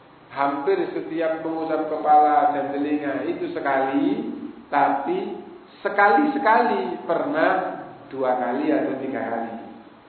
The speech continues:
Nah, berarti sunnahnya kalau mengusap kepala itu sekali, kalau dilakukan lebih, tidak apa-apa, tapi sunnahnya sekali. Adapun basuh wajah, kedua tangan, dan kaki,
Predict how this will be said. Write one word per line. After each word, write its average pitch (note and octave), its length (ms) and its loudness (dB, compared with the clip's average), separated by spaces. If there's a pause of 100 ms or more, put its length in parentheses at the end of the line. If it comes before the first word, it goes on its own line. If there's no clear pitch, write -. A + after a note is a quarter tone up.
(320)
Nah, A#2+ 160 -8
berarti C#3+ 640 -2
sunnahnya E3 720 -2
kalau D#3+ 320 0
mengusap D#3 560 -2
kepala C#3 480 -2
itu C3+ 240 -8
sekali, C#3 720 -2 (320)
kalau D3+ 320 -2
dilakukan C#3+ 480 -4
lebih, C#3+ 640 -6 (240)
tidak C#3+ 240 -2
apa-apa, E3+ 560 2
tapi D3+ 240 -4
sunnahnya B2+ 800 -2 (160)
sekali. B2 640 -4 (240)
Adapun C#3 560 -4
basuh B2 240 -6
wajah, C3+ 560 -4
kedua B2 320 -6
tangan, C#3+ 480 -6
dan A#2+ 240 -8
kaki, A#2+ 560 -8